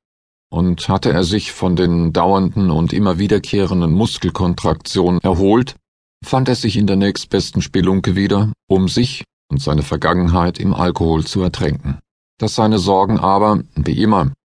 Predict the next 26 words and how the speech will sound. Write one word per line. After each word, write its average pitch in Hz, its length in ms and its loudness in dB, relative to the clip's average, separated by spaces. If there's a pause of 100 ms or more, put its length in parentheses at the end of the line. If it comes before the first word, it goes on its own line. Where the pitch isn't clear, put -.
(220)
es - 280 -12
ausgezeichnet 85 800 -2
verstanden, 95 580 0 (320)
oben 101 260 2
aufzuschwimmen, 95 880 0
anstatt 71 480 -4
unterzugehen, 87 760 0 (340)
kümmerten 110 440 0
ihn 101 180 2
dabei 95 380 2
nicht. - 540 -2 (840)
Wenn 104 160 0
er 110 120 2
trank, 127 420 0
hatte - 180 -2
er 76 100 0
das 95 160 -2
Gefühl, 104 380 0
alles 87 240 0
vergessen - 460 -2
zu - 180 -6
können. - 340 -6 (720)
Nur 95 120 2
am 92 120 2
nächsten 90 440 0
Morgen, 87 500 2